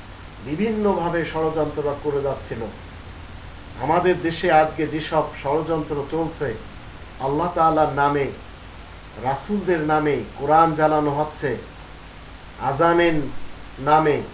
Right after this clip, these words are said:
এই যে সব তামাশা আমাদের দেশের বড় বিত্তশালীরা করে যাচ্ছেন, বড় বড়রা করে যাচ্ছেন,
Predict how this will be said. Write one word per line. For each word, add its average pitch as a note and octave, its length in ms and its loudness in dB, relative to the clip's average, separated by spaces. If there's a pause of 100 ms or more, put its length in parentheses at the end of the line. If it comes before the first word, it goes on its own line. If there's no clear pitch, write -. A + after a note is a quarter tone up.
(920)
এই G#3 280 2
যে F#3 180 -2
সব E3+ 180 2 (2250)
তামাশা D#3 640 6 (1120)
আমাদের D#3 400 4
দেশের D3+ 300 0 (100)
বড় C#3+ 340 6
বিত্তশালীরা E3+ 720 -2
করে D3 300 0
যাচ্ছেন, C#3+ 440 0
বড় C3+ 200 2
বড়রা D#3+ 340 0
করে C#3+ 260 -2
যাচ্ছেন, C#3 360 -4